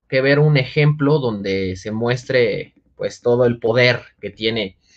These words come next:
conocer delta de Dirac. Vamos a resolver esta integral, ¿ok? Es una integral de volumen. B es una esfera de radio R con centro en el origen.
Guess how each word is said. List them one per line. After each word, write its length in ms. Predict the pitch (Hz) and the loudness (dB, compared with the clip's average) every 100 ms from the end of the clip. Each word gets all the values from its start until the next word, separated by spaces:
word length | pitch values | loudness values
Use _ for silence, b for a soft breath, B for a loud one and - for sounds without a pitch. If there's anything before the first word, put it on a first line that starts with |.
| b - | b -10
conocer 380 | 110 107 123 | -8 -4 -4
delta 300 | 117 117 120 | -2 -2 -2
de 120 | 104 95 | -2 -2
Dirac. 460 | 95 95 - - _ _ _ _ _ _ _ _ B B B B | -2 -4 -6 -18 _ _ _ _ _ _ _ _ B B B B
Vamos 300 | 143 170 160 | 4 4 4
a 60 | |
resolver 360 | 127 131 127 135 | 2 2 4 4
esta 160 | 147 | 4
integral, 520 | 143 120 95 92 92 - _ _ _ - | 0 -2 -4 -6 -8 -16 _ _ _ -14
¿ok? 160 | - | -2
Es 240 | 131 123 139 | -2 0 -2
una 100 | 135 | -2
integral 540 | 135 117 117 131 123 | -2 0 2 2 2
de 80 | 120 | 0
volumen. 760 | 117 127 160 180 160 208 277 _ _ _ _ _ _ _ | 2 4 4 4 4 2 -2 _ _ _ _ _ _ _
B 240 | - 127 135 | -2 2 2
es 140 | 139 | 2
una 120 | 139 | -2
esfera 380 | 123 - 135 127 | -2 0 2 2
de 80 | 113 | 0
radio 360 | 120 120 123 | -2 0 0
R 240 | 123 120 117 | 0 -2 -8
con 120 | 107 | -10
centro 260 | 123 120 120 | -10 -6 -6
en 100 | 120 | -4
el 100 | 123 | -2
origen. 460 | 147 147 143 226 | -2 -4 -6 -6